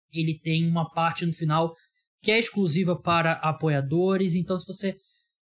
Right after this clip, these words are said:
quiser se tornar apoiador, se você quiser dar esse suporte pro Cara dos Esportes permanecer no ar, tem um incentivo extra até o final do mês de novembro.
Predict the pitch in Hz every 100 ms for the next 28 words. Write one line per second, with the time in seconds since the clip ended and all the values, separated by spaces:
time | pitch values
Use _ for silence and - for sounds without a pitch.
0 | - 196 160 208 208 - 165 196 170 170
1 | 170 175 156 147 180 170 170 175 165 170
2 | 165 185 175 175 165 _ 165 - 151 135
3 | 156 160 - 151 175 160 147 135 - 156
4 | 147 156 147 147 139 156 143 131 147 165
5 | - _ _ _ - 240 262 247 208 226
6 | 180 175 175 196 196 180 175 _ _ -
7 | 135 165 165 - 156 147 151 147 147 131
8 | 127 151 165 165 175